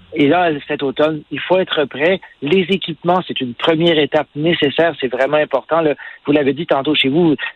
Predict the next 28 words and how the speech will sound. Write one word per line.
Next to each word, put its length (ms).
votre 260
fille, 160
je 60
suis 160
certain 260
qu'elle 140
avait 140
pas 160
de 80
problème 400
pour 120
se 120
connecter, 380
mais 80
il 20
y 20
a 40
des 120
familles 300
qui 100
avaient 140
pas 160
d'équipement. 580
Là, 160
maintenant, 340
on 60
règle 420
ça, 160